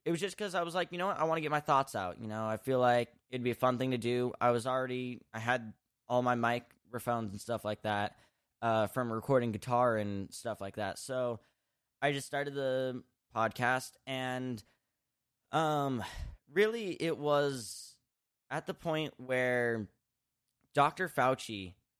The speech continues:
uh, which he drives me insane. Uh, we've got a shirt on our merch store that's a, I, it's a Uncle Sam, I want you to ignore, uh, Fauci, because he's, he's one of the most annoying politicians on the planet. I know he's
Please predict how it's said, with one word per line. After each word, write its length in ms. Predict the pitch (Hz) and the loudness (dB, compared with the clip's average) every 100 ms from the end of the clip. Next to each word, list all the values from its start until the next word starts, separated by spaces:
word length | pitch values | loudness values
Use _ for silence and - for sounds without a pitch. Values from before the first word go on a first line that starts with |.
| - | -6
uh, 260 | 113 107 107 | -2 -2 -2
which 300 | 117 - - - | -4 -6 -16 -20
he 80 | 131 | -8
drives 300 | 117 113 104 | 0 0 0
me 100 | 110 | -4
insane. 520 | 95 - 113 104 104 _ _ - | -8 -8 -10 -10 -14 _ _ -10
Uh, 140 | 107 | -4
we've 140 | 117 123 | -2 0
got 120 | 135 | 0
a 40 | |
shirt 240 | 120 151 135 | 0 -2 0
on 120 | 127 | 0
our 60 | 117 | 0
merch 280 | 120 123 | 0 -2
store 440 | - 113 104 98 98 _ - | -6 -6 -4 -6 -10 _ -8
that's 240 | 104 - | -8 -4
a, 360 | 107 104 101 - | -4 -2 -4 -2
I, 120 | 113 - | -4 -4
it's 160 | 110 113 | -8 -10
a 80 | 107 - _ | -12 -16 _
Uncle 220 | 131 120 | -10 -8
Sam, 300 | 113 123 117 | -6 -6 -4
I 100 | 113 | -4
want 240 | 117 110 104 | -4 -4 -6
you 260 | 113 113 107 | -2 -2 -4
to 300 | 107 107 107 | -8 -8 -8
ignore, 340 | 107 107 107 _ _ - | -6 -6 -8 _ _ -4
uh, 420 | 104 98 95 95 | 0 2 0 0
Fauci, 520 | - 135 131 95 92 - _ _ _ - | 2 2 2 -4 -10 -14 _ _ _ -6
because 540 | 135 143 131 123 107 _ _ - | -2 0 0 -2 -8 _ _ -12
he's, 260 | 185 175 | -8 -6
he's 220 | 160 202 175 | -6 -6 -4
one 160 | 170 | -4
of 40 | 156 | -2
the 60 | |
most 500 | 143 135 123 - - _ _ - | -2 -2 -4 -10 -20 _ _ -12
annoying 280 | 139 135 131 | -6 -4 -4
politicians 560 | 120 120 113 110 113 101 | 0 0 -2 -6 -6 -6
on 120 | 101 | -6
the 60 | |
planet. 340 | 90 92 85 76 | -6 -6 -6 -4
I 120 | 113 | 0
know 260 | 123 127 127 | 4 4 4
he's 180 | 120 | 0